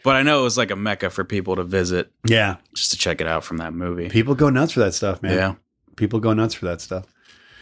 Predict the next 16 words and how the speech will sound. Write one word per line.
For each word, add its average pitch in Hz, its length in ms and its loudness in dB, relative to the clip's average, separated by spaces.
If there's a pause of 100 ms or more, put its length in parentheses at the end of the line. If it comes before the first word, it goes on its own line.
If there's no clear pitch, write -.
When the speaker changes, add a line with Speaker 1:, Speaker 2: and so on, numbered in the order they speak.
(240)
Speaker 2:
I 117 80 4
like 120 200 6
all 117 140 6
the, 101 260 2
the 101 120 2
cosplayers 98 800 2
and 95 100 -2
stuff, 95 300 -2
too, 98 220 0
that, 92 220 -4
you 104 100 -4
know, 90 120 -6
really 92 320 -4 (360)
deck 98 220 2
themselves 98 440 0
out. 95 300 -2